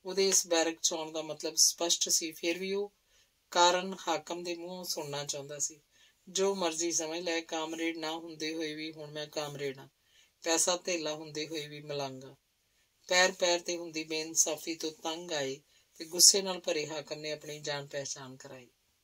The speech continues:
ਹਾਕਮ ਨੇ ਕੀ ਕਿਹਾ, ਸੰਤਰੀ ਦੇ ਕੁਝ ਪੱਲੇ ਨਾ ਪਿਆ। ਚੁੱਪ ਕਰਕੇ ਉਹਨੂੰ ਕੈਦੀ ਮੁਨਸ਼ੀ ਕੋਲ ਲੈ ਗਿਆ। ਉਮਰ ਕੈਦ ਕੱਟਣ ਆਏ ਕੈਦੀ ਨੂੰ ਹੁਣ ਕੋਈ ਕਾਹਲ ਨਹੀਂ ਸੀ ਹੋਣੀ ਚਾਹੀਦੀ।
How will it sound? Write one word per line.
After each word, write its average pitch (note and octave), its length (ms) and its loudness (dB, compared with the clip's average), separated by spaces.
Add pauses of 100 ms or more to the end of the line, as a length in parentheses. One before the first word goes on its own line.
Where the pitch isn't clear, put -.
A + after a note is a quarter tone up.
(1500)
ਹਾਕਮ F3 320 4
ਨੇ G#3+ 180 2
ਕੀ G3+ 220 -4
ਕਿਹਾ, F#3+ 300 4
ਸੰਤਰੀ E3+ 460 2
ਦੇ E3+ 120 -2
ਕੁਝ E3+ 220 -6
ਪੱਲੇ D3+ 320 -4
ਨਾ C#3 160 -12
ਪਿਆ। C#3 240 -12
ਚੁੱਪ F#3+ 300 -6
ਕਰਕੇ E3 320 -6
ਉਹਨੂੰ E3 260 -6
ਕੈਦੀ D#3 360 -4
ਮੁਨਸ਼ੀ D3 360 -4
ਕੋਲ C#3+ 240 -6
ਲੈ A#2+ 160 -8
ਗਿਆ। G#2 140 -18 (800)
ਉਮਰ G3+ 240 6
ਕੈਦ F#3 300 6
ਕੱਟਣ F3+ 380 -4
ਆਏ E3+ 180 2
ਕੈਦੀ D#3+ 360 -2
ਨੂੰ D#3+ 180 -6
ਹੁਣ D3+ 120 -8
ਕੋਈ D3+ 200 -6
ਕਾਹਲ D#3 300 -4
ਨਹੀਂ D#3 180 -8
ਸੀ E3 200 -2
ਹੋਣੀ B2+ 320 -10
ਚਾਹੀਦੀ। - 360 -2